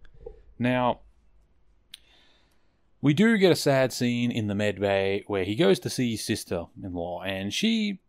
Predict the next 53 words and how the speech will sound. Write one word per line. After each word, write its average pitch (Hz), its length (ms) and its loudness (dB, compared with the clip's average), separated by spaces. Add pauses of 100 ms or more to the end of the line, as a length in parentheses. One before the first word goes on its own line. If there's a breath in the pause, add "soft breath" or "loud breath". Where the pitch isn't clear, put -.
(420)
she's 294 260 8
pretty, 247 400 2
I 202 140 -2
gotta 214 140 6
say, 208 200 0
she's 196 160 0
pretty 220 240 0
strong 196 300 0
willpower 131 500 4
to 98 80 -14
be 104 80 -2
able 104 100 -2
to 101 60 -4
resist 107 320 -2
something 104 320 -4
that 98 140 -2
is 95 100 -4
that 110 240 -6
far 104 240 0
in 95 60 -4
her 92 100 -4
im-, 98 220 -6
immune 127 340 -2
system. - 440 -14 (640 loud breath)
She 196 200 0
basically 170 420 2
gives 139 300 2
us 123 320 2
everything 135 720 0
that 104 160 -6
she 113 180 -4
knows, 92 480 -2
even 113 300 -4
though 104 280 0
it's 107 180 -6
giving 107 260 -6
her 98 100 -4
pain 95 460 -4
and 90 100 -4
she's - 160 -8
screaming 98 600 -6
and 90 100 -6
the 90 60 -8
doctor's 110 420 -2
giving 101 240 -4
her 98 140 -6
meds 98 340 -8
to 101 80 -6
try 98 300 -2
and, 92 100 -10
like, 95 180 -8
lower 101 500 0
her 98 280 -4